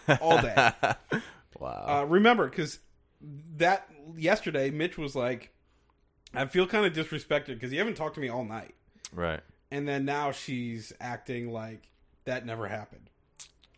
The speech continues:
Speaker 1: But, like, whatever. She's crazy. It, everyone's seeing it.
Speaker 2: <laughs> Hypocritical.
Speaker 1: Hypocritical.
Speaker 2: Hypocritical. <laughs>
Speaker 1: Uh,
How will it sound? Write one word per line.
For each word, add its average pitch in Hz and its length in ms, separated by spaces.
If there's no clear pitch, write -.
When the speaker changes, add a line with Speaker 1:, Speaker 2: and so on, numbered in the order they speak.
Speaker 1:
But, 143 280
like, 143 260
whatever. 202 500
She's 185 300
crazy. 156 600
It, 139 140
everyone's 147 440
seeing 131 280
it. 127 200
Speaker 2:
<laughs> - 880
Hypocritical. 120 920
Speaker 1:
Hypocritical. 143 920
Speaker 2:
Hypocritical. - 760
<laughs> - 60
Speaker 1:
Uh, 160 520